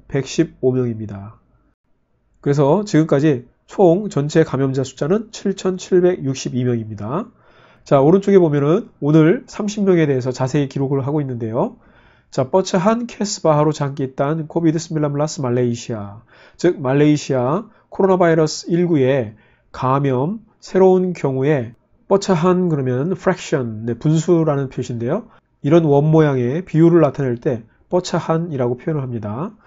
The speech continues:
전체 케이스 포지티브, 양성 반응자가 삼십 명, 케이스 임포트, 네, 해외에서 유입된 사람이 세 명, 그 다음에 장기 딴 뜸빠 딴, 말레이시아 지역 내의 감염자가 스물일곱 명 그런 얘기죠. 장기 딴 뜸빠 딴, 네, 지역의 감염 현황을 보면은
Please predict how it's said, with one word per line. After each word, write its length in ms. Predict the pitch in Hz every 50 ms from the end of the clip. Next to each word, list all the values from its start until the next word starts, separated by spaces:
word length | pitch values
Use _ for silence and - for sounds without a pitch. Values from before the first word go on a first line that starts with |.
| _ _ _ _ _ _ _ _ _ _ _
전체 460 | - - 151 165 160 165 151 170 208
케이스 320 | 208 - 208 202 208 - -
포지티브, 480 | - 170 165 - - 139 131 123 120
양성 260 | 135 151 160 170 170
반응자가 600 | 165 156 143 143 139 139 143 135 135 185 214 233
삼십 320 | 233 - 196 190 175 - 180
명, 320 | 160 143 120 110 104 107 - _ _ _ _ -
케이스 300 | - 208 208 208 - 220
임포트, 500 | 165 156 156 - 147 135 123 120 - - -
네, 120 | 143 143
해외에서 400 | 131 165 185 185 180 175 165 190
유입된 320 | 160 143 139 139 151 135
사람이 340 | 131 127 131 131 139 185 220
세 220 | 208 - - 180 165
명, 340 | 151 131 117 107 104 110 123 _ _ _ _ _ _ _ _ _ _ -
그 100 | - 151
다음에 160 | 151 156 196
장기 400 | 202 - 151 151 160 - 160 156
딴 180 | - 196 196 202
뜸빠 380 | - 185 175 - 165 147 -
딴, 440 | - 143 127 117 110 107 101 101 117 - _ _ - 131
말레이시아 680 | 131 139 151 160 151 - - 156 135 135 156 220 240 - _
지역 340 | - - - 156 165 156 147
내의 420 | 139 131 131 135 139 143 160 175
감염자가 640 | 160 - - 139 143 139 135 135 123 117 143 165 190
스물일곱 500 | - - 202 196 180 143 139 131 143 135
명 360 | 135 135 127 123 120 117 120
그런 180 | - 139 131 127
얘기죠. 520 | 120 110 107 104 107 113 151 214 233 - _ _ _ _ _ _ _ _
장기 380 | - - 180 147 156 - 165 165
딴 180 | - 202 208 202
뜸빠 340 | - 185 180 - 165 165
딴, 400 | - 151 127 120 113 110 110 117
네, 140 | 135 139 131
지역의 320 | 135 - 156 165 170 175 165
감염 400 | - - 139 143 160 156 151 139
현황을 400 | 156 175 175 175 170 170 160 -
보면은 480 | 131 123 120 117 127 160 156 117 104